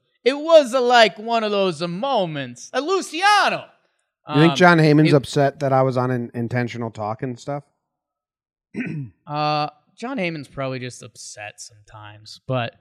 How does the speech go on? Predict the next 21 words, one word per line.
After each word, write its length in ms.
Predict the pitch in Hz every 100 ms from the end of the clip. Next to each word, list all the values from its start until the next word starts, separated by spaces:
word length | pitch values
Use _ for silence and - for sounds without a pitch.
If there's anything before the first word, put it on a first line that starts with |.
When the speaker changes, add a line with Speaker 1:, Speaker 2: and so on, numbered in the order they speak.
| _ _ _ _ _ _ _ _
Speaker 1:
he, 500 | - 175 170 220 220
uh, 500 | 214 196 180 165 151 - _ _ _ -
yeah, 640 | 190 180 117 104 151 160 165
I, 100 | 175
I 40 |
don't 160 | 160 131
know, 220 | 110 110
man. 260 | 117 120
When, 180 | 131 151
when 240 | - 170 185
you 160 | 208
saw 360 | - 196 180 165
that, 240 | 147 143
I 100 | 139
mean, 180 | 147 165
it 100 | 165
really 320 | 185 220 214
shows 420 | - 220 220 185
you, 180 | 143 139
and 100 | 135
I, 160 | 143